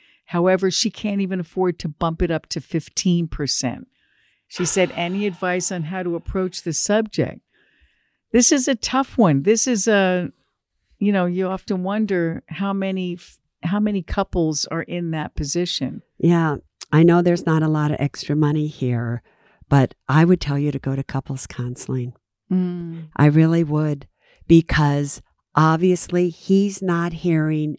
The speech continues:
Speaker 2: you, 'cause you've had this conversation with him many, many times,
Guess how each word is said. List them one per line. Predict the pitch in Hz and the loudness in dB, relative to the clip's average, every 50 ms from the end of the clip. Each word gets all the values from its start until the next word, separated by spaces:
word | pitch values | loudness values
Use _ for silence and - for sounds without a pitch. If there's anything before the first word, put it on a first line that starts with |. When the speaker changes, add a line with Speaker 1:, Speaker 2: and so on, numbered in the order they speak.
| _ - | _ -8
Speaker 2:
you, | 127 127 123 113 104 104 113 160 196 _ _ _ _ _ _ _ _ _ _ _ _ | -4 -2 0 0 0 -2 -4 -6 -8 _ _ _ _ _ _ _ _ _ _ _ _
'cause | - 151 143 - | 0 0 0 0
you've | 139 127 | 0 -4
had | 123 104 120 117 120 131 143 | -2 -2 -2 -2 -2 -2 -2
this | 165 170 - | -4 -4 -4
conversation | - - 160 151 143 151 156 - - 151 147 147 - - 143 147 | -4 -4 -4 -2 -2 -4 -6 -4 -4 -4 -4 -2 -2 -4 -4 -2
with | 143 143 143 - | -4 -4 -2 -2
him | 151 143 143 - - - | -2 -2 -2 -4 -6 -8
many, | 123 123 117 117 123 131 | -6 -6 -4 -4 -4 -4
many | 135 131 135 151 175 - | -4 -2 -2 -2 -2 -2
times, | - 151 135 123 120 120 123 160 214 240 - - - | -4 -6 -6 -4 -4 -4 -4 -4 -4 -6 -8 -14 -20